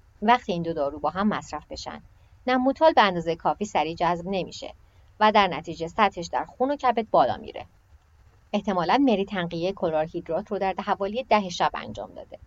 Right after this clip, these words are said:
حدود ده یا ده و نیم شب مرلین تقریباً به حالت بیهوشی میره. وقتی مری حدود نیمه شب بیدار می‌شه و متوجه می‌شه که چه اتفاقی افتاده، به دکتر گرینسون زنگ می‌زنه. اما زمانی که اون می‌رسه، دیگه خیلی دیر شده بوده.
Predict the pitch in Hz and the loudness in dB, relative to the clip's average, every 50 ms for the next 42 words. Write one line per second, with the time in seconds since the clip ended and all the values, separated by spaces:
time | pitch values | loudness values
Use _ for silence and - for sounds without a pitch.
0 | _ - _ _ _ _ _ - 214 190 208 185 180 151 147 _ - 185 180 208 | _ -20 _ _ _ _ _ -12 -8 -6 -4 -2 -4 -4 -4 _ 0 2 2 2
1 | 226 226 - _ - 214 220 220 208 180 165 175 165 156 151 143 135 147 - - | 0 -4 -12 _ 0 2 2 2 4 2 0 0 -2 -6 -8 -10 -10 -10 -4 -2
2 | 202 247 - - _ _ - 254 254 254 262 311 339 - - 240 220 - 214 208 | -2 -2 -2 -6 _ _ 0 2 4 4 2 0 -2 0 0 0 0 0 -2 -2
3 | 233 254 254 226 185 170 165 165 175 185 - 170 175 170 170 143 - - - 107 | 0 -2 -2 -2 -2 -2 -2 -4 -4 -6 -10 -10 -10 -12 -12 -12 -14 -12 -14 -14
4 | - - - - - _ _ - _ _ _ _ _ _ _ _ _ _ _ - | -14 -14 -16 -18 -18 _ _ -20 _ _ _ _ _ _ _ _ _ _ _ 0
5 | 208 226 - - 190 175 156 151 175 185 185 175 175 165 180 180 180 180 175 170 | 0 0 2 -2 -2 -2 -2 -2 -4 -4 -4 -6 -4 -4 -4 -4 -4 -4 -4 -4
6 | 165 - 240 226 214 - 165 151 156 151 151 151 151 156 - 156 143 156 160 180 | -2 0 0 0 0 0 -2 -2 0 0 0 -2 -4 -8 -6 -4 -4 -2 -2 -2
7 | 214 208 185 185 190 - 240 262 233 180 165 - 151 165 - 165 - - 220 214 | -4 -2 -2 -2 -2 0 0 0 0 -2 -6 -6 -8 -8 -10 -10 -4 -4 -4 -4
8 | - 160 - 156 147 - 160 156 156 _ - 151 139 143 147 156 156 _ - 190 | -4 -6 -6 -6 -6 -6 -6 -10 -10 _ -6 -6 -4 -2 -2 -4 -4 _ -2 0
9 | 180 175 175 185 170 165 156 151 151 147 - 175 175 175 185 165 151 143 - - | 0 2 2 0 0 2 2 0 0 -2 -4 -4 -4 -2 0 -2 -2 -2 -6 -10
10 | - - - - - - - _ _ _ - _ _ _ _ - 254 277 285 277 | -10 -12 -12 -12 -14 -18 -20 _ _ _ -20 _ _ _ _ -4 -2 -2 -2 0
11 | 214 190 156 156 175 220 262 277 - 196 160 156 165 165 151 151 170 - 202 180 | 0 0 0 2 2 -2 -2 -2 -2 -4 -4 -4 -6 -8 -8 -8 -10 -6 -6 -6
12 | - - - - 320 339 - - - - 302 285 269 220 175 - 110 107 104 - | -6 -8 -8 -6 -6 -6 -6 -6 0 2 4 4 4 2 0 -2 -4 -10 -12 -10
13 | - - - 92 87 95 104 104 - - | -12 -12 -10 -12 -14 -14 -14 -16 -16 -16